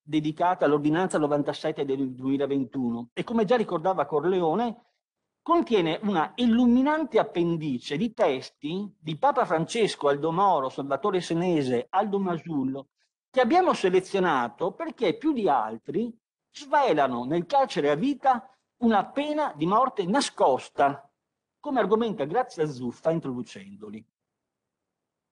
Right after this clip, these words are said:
La Commissione Giustizia della Camera ha recentemente approvato un testo unificato di modifica dell'articolo quattro bis dell'ordinamento penitenziario.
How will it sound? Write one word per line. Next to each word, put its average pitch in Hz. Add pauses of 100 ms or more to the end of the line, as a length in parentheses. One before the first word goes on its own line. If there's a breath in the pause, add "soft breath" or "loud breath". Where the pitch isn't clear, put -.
(640)
La 220
Commissione 294
Giustizia 220
della 151
Camera 127
ha -
recentemente 262
approvato 214
un 196
testo 226
unificato 170
di 170
modifica 160
dell'articolo 165
quattro 208
bis 127
dell'ordinamento 160
penitenziario. 113